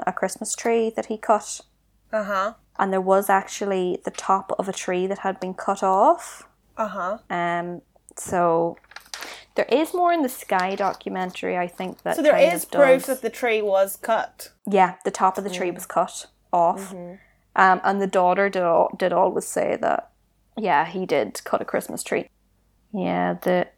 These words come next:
Speaker 1: the Richie and Rosie Shelley, they're the couple that Ian cried to and hugged and said, "I did it, I did it," four to five times. He said, "I
Speaker 2: But
Speaker 1: went too
Speaker 2: this is
Speaker 1: far,
Speaker 2: the
Speaker 1: I did
Speaker 2: thing,
Speaker 1: it, I
Speaker 2: right.
Speaker 1: did it."
Speaker 2: I remember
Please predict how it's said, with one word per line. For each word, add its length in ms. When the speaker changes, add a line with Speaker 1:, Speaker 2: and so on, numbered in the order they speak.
Speaker 1:
the 120
Richie 640
and 160
Rosie 440
Shelley, 720
they're 160
the 100
couple 480
that 300
Ian 280
cried 600
to 280
and 160
hugged 480
and 140
said, 200
"I 160
did 220
it, 140
I 120
did 240
it," 280
four 320
to 120
five 360
times. 400
He 80
said, 260
"I 80
Speaker 2:
But 100
Speaker 1:
went 140
too 80
Speaker 2:
this 80
is 60
Speaker 1:
far, 240
Speaker 2:
the 60
Speaker 1:
I 80
did 60
Speaker 2:
thing, 160
Speaker 1:
it, 140
I 20
Speaker 2:
right. 280
Speaker 1:
did 140
it." 40
Speaker 2:
I 160
remember 800